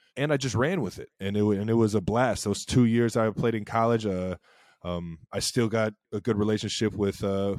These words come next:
with a lot of the guys that were in that building. And, um, and it really catapulted me to, to, to feel comfortable, um,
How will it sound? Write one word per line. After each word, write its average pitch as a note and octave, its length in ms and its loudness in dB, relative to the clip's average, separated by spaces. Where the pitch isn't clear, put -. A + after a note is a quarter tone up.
with G2+ 140 -8
a G#2 40 -8
lot G#2 180 0
of G#2+ 40 -2
the G2+ 80 -4
guys G2+ 260 -4
that G#2 100 0
were G2+ 120 0
in G#2 100 -2
that G2+ 160 -2
building. G#2 380 0
And, F#2 240 -2
um, F2 360 -2
and G#2 120 0
it G2+ 60 2
really B2 240 6
catapulted A2 640 2
me G2+ 220 -2
to, F2+ 160 -8
to, F#2 460 -4
to G#2+ 100 -2
feel A#2+ 240 0
comfortable, F#2+ 800 -2
um, E2 480 -14